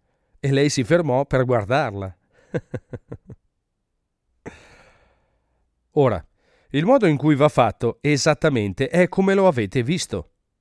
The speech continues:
L'allenatore chiarisce il procedimento con l'auditor e ai fini della seduta hanno validità solo due comandi dell'allenatore.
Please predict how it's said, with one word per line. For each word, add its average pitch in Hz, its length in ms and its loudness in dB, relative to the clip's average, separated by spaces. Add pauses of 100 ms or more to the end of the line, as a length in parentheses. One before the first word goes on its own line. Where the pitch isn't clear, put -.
(760)
L'allenatore 135 640 0
chiarisce 123 360 -2
il 107 40 -4
procedimento 107 640 -6
con 95 220 -8
l'auditor 127 480 -2 (360)
e 170 180 2
ai 156 200 6
fini 214 300 0
della 139 200 2
seduta 185 500 0
hanno 143 200 4
validità 143 540 2
solo 139 280 0
due 151 240 2
comandi 135 600 -2
dell'allenatore. 147 960 0